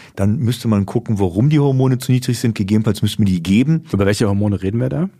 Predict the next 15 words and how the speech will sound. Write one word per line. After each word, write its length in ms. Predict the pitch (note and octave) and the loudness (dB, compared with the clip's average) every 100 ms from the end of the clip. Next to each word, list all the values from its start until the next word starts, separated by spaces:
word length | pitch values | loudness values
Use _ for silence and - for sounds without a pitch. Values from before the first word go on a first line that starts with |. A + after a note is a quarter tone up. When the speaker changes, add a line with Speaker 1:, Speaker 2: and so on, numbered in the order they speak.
| - | -6
Speaker 1:
Auch 160 | G2 - | -4 -4
hier 240 | - A#2+ | -2 -2
spielt 340 | A#2+ - A2+ G#2+ | -2 -2 -4 0
wieder 240 | A2+ G#2+ | 0 0
Testosteron, 800 | - G#2+ A2 - G#2 G2 A#2 B2 | -4 -6 -8 -4 -4 0 0 0
also 160 | F#2+ F#2+ | 0 -2
das 120 | F#2+ | -2
Königshormon 460 | G#2+ A2+ A2 G#2+ | 0 0 0 0
des 100 | G2+ | 2
Mannes, 280 | G2+ G2+ G#2+ - - - | 0 0 0 -6 -20 -6
eine 120 | G#2 F#2+ | -2 0
ganz 220 | G2 - | -2 -4
große 240 | G#2+ G2+ | -4 -2
Rolle. 380 | F#2+ G2 A#2 D#3 | 0 0 0 0
Speaker 2:
Mhm. 220 | G2+ A2 | -2 -2